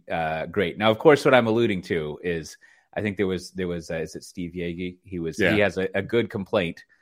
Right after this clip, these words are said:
Speaker 1: that, uh, GitHub is awful, and, uh, and that, you know, it's, it's better to have the, uh, the tool chain that's in Google or the one that they're trying to replicate, uh, at, at a startup, which is fine. You know, I,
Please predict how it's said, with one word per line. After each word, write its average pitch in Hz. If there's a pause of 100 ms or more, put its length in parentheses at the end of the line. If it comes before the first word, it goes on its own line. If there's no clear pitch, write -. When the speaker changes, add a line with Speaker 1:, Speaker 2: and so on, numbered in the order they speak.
(300)
Speaker 1:
that, 85
uh, 80
GitHub 92
is 80
awful, 85 (880)
and, 82
uh, 82 (420)
and 98
that, 95
you 104
know, 92
it's, -
it's 117
better 120
to 101
have 95
the, 82
uh, 78
the 80
tool 95
chain 82
that's 78
in 82
Google 73
or 92
the 87
one 85
that 85
they're 80
trying 85
to 78
replicate, 80 (140)
uh, 69
at, 78
at 78
a 73
startup, 73
which 101
is -
fine. 101 (260)
You 107
know, 80 (160)
I, 110